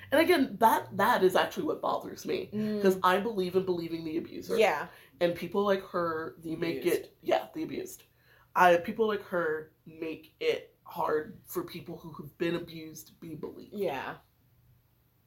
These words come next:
Speaker 1: Even though she may have been the abused at one point,
Speaker 2: Mm-hmm.
Speaker 1: the choice to weaponize that
Speaker 2: Yeah. And she
Speaker 1: is
Speaker 2: strikes me as the type who doesn't believe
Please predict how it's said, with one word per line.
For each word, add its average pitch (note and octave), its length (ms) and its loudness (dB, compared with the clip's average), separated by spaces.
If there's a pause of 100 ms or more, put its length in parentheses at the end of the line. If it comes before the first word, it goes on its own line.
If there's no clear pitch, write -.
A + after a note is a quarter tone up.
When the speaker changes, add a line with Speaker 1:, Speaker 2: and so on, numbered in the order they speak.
(1300)
Speaker 1:
Even B3+ 240 0
though D4 100 2
she D4 240 -2
may C4+ 160 4
have B3+ 160 2
been A#3+ 160 0
the A3 120 0
abused G3+ 460 -2
at F#3 120 0
one F3 300 4
point, D3 500 -2 (160)
Speaker 2:
Mm-hmm. E3+ 500 -8
Speaker 1:
the F#3 180 4 (120)
choice - 420 2
to F3+ 140 0
weaponize - 800 -4
that - 160 0
Speaker 2:
Yeah. A2+ 180 -4 (840)
And F3 120 4
she F#4+ 80 2
Speaker 1:
is G#4+ 100 0
Speaker 2:
strikes E4+ 340 0
me D#4 80 -4
as C4+ 100 0
the A3 80 -2
type G#3+ 360 -4
who A#3 120 -2
doesn't G3+ 520 -2
believe E3+ 580 -4